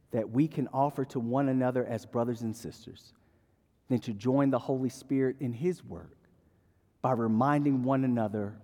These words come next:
regularly of the Father's love for us.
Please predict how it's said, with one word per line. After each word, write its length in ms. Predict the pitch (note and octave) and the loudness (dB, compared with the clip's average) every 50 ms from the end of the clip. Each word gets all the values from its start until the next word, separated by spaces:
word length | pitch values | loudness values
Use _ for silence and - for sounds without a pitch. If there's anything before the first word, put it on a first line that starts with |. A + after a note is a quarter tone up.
| - - | -14 -4
regularly 840 | A2 A#2+ C#3 D3 C3 A#2 A2 G2 F#2+ E2+ D#2+ D#2+ D#2+ - D#2 - - _ _ _ _ _ _ _ _ _ _ _ _ _ - | 2 4 4 4 4 0 -4 -4 -4 -6 -10 -12 -14 -16 -18 -20 -20 _ _ _ _ _ _ _ _ _ _ _ _ _ -10
of 140 | A2+ G#2 - | -10 -6 -6
the 80 | G2+ | -6
Father's 520 | - - - A2 G2+ G2 F#2 G2 F#2+ - - | -6 -2 0 0 0 0 -2 -4 -8 -8 -10
love 360 | F2 F2 D#2+ C#2+ - - - - - - _ _ _ _ _ _ _ _ _ _ _ | -10 -10 -10 -10 -12 -16 -20 -20 -20 -20 _ _ _ _ _ _ _ _ _ _ _
for 200 | - F#2+ F2 - - | -10 -8 -8 -10 -12
us. 380 | D2+ C#2+ C#2+ - - - - | -16 -18 -18 -20 -20 -20 -20